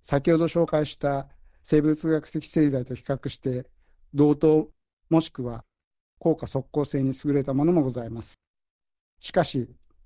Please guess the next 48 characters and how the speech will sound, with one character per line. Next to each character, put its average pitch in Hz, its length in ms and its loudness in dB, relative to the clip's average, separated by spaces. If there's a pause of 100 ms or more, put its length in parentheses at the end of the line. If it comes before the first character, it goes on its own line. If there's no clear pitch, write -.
(140)
免 160 220 8
疫 160 40 2
抑 165 240 -2
制 165 220 0
剤 135 120 -4
の 120 120 -8
た 127 100 -12
め、 127 320 -6 (480)
挫 160 140 2
創 139 260 -2
や 117 240 -10 (180)
帯 143 140 0
状 151 180 0
疱 156 200 -2
疹 139 200 -2
の 117 80 -4
出 - 220 -8
現 139 140 2
な 139 180 2
ど、 113 220 -12 (760)
副 - 140 -20
作 170 180 2
用 139 100 2
に 127 100 -2
対 139 180 -2
す - 120 -4
る 139 100 0
注 147 180 0
意 120 60 -2
が 120 80 -8
必 - 220 -10
要 117 120 -8
で 117 140 -6
す。 - 260 -16 (1300)
そ 165 160 4
の 208 80 4
他 175 180 2
の 139 120 2
治 135 140 -4
療 131 140 0
と 127 160 -8
し - 100 -12
て、 120 300 -10 (440)
紫 - 180 -4
外 156 180 4
線 151 220 4
治 143 160 -6
療、 117 240 -6